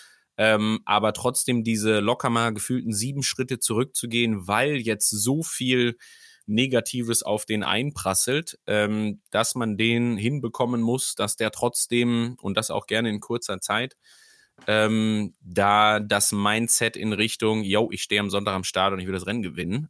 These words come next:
ähm, umbiegt. Und das fand ich bisher auch, ehrlich gesagt, so ziemlich am, ähm,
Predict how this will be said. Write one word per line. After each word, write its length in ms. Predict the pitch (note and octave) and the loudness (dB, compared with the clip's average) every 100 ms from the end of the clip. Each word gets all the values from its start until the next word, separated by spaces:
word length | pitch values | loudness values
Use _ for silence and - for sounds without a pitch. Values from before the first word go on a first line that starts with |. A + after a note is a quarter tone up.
| _ | _
ähm, 240 | F#2 F2+ F#2 | -2 -2 -2
umbiegt. 640 | G2+ G2 F2 G2+ D3 - - _ - - _ _ _ _ | -4 -4 -2 -4 -8 -12 -20 _ -20 -20 _ _ _ _
Und 640 | G#2 G#2+ A2+ A2+ G#2+ - - | 2 4 4 2 2 -2 -2
das 320 | A2 A#2 - | 2 4 4
fand 600 | - - - - A2+ A#2 - | 4 2 2 0 -2 -2 -2
ich 220 | B2+ - | -4 -4
bisher 640 | B2 - A#2 A#2 A#2 A2+ - | -2 -2 2 2 2 0 2
auch, 380 | A2 B2+ - - - | 2 2 -2 -10 -2
ehrlich 260 | A#2 B2 | -2 -2
gesagt, 400 | A#2 G#2+ G#2+ A2+ | -4 -2 0 -2
so 120 | - G#2 | -4 -6
ziemlich 460 | - A#2+ A#2 - | -4 -2 -4 -4
am, 580 | G2+ G#2 G#2 G#2 G2+ A#2 _ - - - | -4 -2 -2 -2 -4 -8 _ -10 -10 -4
ähm, 720 | G2+ G2 G2+ G2 G2 F#2+ G2 | -2 -2 -2 -2 -4 -6 -8